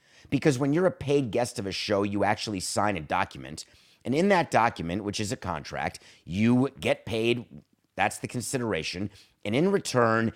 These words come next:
you say that you will appear every week for fifteen minutes, and that if you do X, Y, and Z, this contract may be terminated. If you don't do anything, this contract could still be terminated. So that's cause without cause.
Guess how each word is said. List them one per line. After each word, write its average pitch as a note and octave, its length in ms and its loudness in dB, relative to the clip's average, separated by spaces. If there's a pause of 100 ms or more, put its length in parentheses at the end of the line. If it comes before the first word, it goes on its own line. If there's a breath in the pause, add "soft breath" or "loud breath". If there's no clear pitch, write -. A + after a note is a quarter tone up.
(180 loud breath)
you C3 160 2
say C3+ 280 4
that A#2+ 100 2
you A2 160 -2
will D3+ 140 4
appear A#2+ 520 2
every F3 260 4
week C3+ 380 2 (340 soft breath)
for G#2+ 260 0
fifteen E3+ 600 0
minutes, G#2 480 0 (280 loud breath)
and A#2+ 200 2
that A2+ 200 4
if E3 220 0
you E3+ 140 2
do C#3 340 2
X, - 260 0
Y, B2 240 4
and A2+ 200 0
Z, G2+ 440 0 (300 soft breath)
this B2 240 2
contract A2 500 0
may G#2 120 0
be G2+ 100 -2
terminated. F2 640 -4 (220 loud breath)
If B2+ 200 -2
you B2+ 80 -4
don't D3 260 4
do C#3+ 180 0
anything, F3+ 460 2
this B2 120 -2
contract B2 460 0
could A#2+ 160 -2
still F3 180 0
be C#3 140 2
terminated. F#2+ 640 0 (720 soft breath)
So B2 260 4
that's B2 280 4
cause A2 640 4 (400)
without G2 360 0
cause. - 420 -8